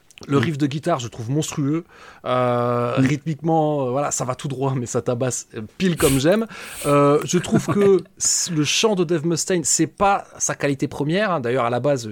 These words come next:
Speaker 1: tu l-, tu l'expliquais très bien dans, dans la Epice dix-huit, il ne se destinait pas à chanter dans, dans Megadeth.
Speaker 2: Pas du tout.
Speaker 1: Mais,
Speaker 2: Mm.
Speaker 1: eh ben, sur ce morceau-là, euh, qui est, il a son chant vénère comme ça, bah, moi, j'aime bien.
Speaker 2: Mm, mm.
Speaker 1: Je trouve que ça marche bien. Même le
Speaker 2: Ouais.
Speaker 1: petit cri aigu à la fin,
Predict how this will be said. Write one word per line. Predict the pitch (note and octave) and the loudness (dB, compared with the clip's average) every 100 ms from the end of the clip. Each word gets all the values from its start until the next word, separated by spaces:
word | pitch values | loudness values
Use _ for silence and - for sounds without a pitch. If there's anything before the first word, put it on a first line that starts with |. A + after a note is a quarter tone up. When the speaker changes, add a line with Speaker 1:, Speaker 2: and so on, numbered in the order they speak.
| G2+ | -12
Speaker 1:
tu | - | -8
l-, | A#2+ | -8
tu | A2+ B2+ | -6 -8
l'expliquais | B2 C#3+ C3+ | -8 -8 -8
très | - D3 | -6 -6
bien | D3 | -4
dans, | C3 A#2 - - - | -6 -8 -10 -14 -4
dans | C3 | 0
la | C3 | 0
Epice | B2+ C3 | 0 -6
dix-huit, | B2+ D#3 D3+ | -4 -4 -4
il | |
ne | B2 | -4
se | B2+ | -4
destinait | A#2 F3 - D#3+ D3+ | 0 -2 0 0 2
pas | D#3+ D3 | 2 2
à | |
chanter | - C3 - C#3 | 0 -4 -4 -4
dans, | B2+ A2+ | -2 -4
dans | A2 | -4
Megadeth. | G#2+ A2 A#2 G3 G3 - | -4 -2 0 -2 -4 -2
Speaker 2:
Pas | C3 | 0
du | A2 | 0
tout. | - A2 | -6 -8
Speaker 1:
Mais, | D3+ C#3 E3+ A3 A#3+ | 0 4 6 6 2
Speaker 2:
Mm. | A#2 | -2
Speaker 1:
eh | C#3 | -2
ben, | C3+ C3 A#2+ - | 0 0 -2 -6
sur | - - - C4 B3 | -6 0 2 4 2
ce | - F#3+ | 2 4
morceau-là, | E3+ D3+ D#3 - - C#3 D3+ G#3 - - - - | 6 6 2 0 0 2 2 0 -8 -20 -14 -2
euh, | B2+ B2+ B2 A#2+ | 2 4 4 4
qui | A#2+ - | 2 0
est, | A2+ G#2+ - C3+ - - D#3+ | -2 -4 -8 -2 -2 -2 -2
il | C#3 | 2
a | C3+ B2+ B2 | 2 2 0
son | - C#3+ | -2 0
chant | - G3 | 2 2
vénère | C#3+ A#2+ F#3+ F#3+ G#3 G#3+ | 0 4 6 6 2 2
comme | D3 | 0
ça, | - G3+ G#3 | 0 0 0
bah, | A#2 | 0
moi, | D3 | 2
j'aime | F#3 D3+ | 2 2
bien. | B2 G#2+ - | 0 -4 -2
Speaker 2:
Mm, | D3 D3 | 0 2
mm. | C#3 | 0
Speaker 1:
Je | |
trouve | F#3+ F#3 | 0 0
que | F3+ | 0
ça | - | 2
marche | D#3 D3 C#3+ | 2 2 0
bien. | E3 | 2
Même | G#3+ C#4 | 4 6
le | C#4 | 4
Speaker 2:
Ouais. | D3+ | 2
Speaker 1:
petit | F#3+ A3 | 0 -2
cri | - C4+ C4 | -2 0 2
aigu | G#3+ A#3+ | 2 4
à | B3+ | 4
la | A3+ | 2
fin, | G3+ G#3+ A#3+ | 2 0 0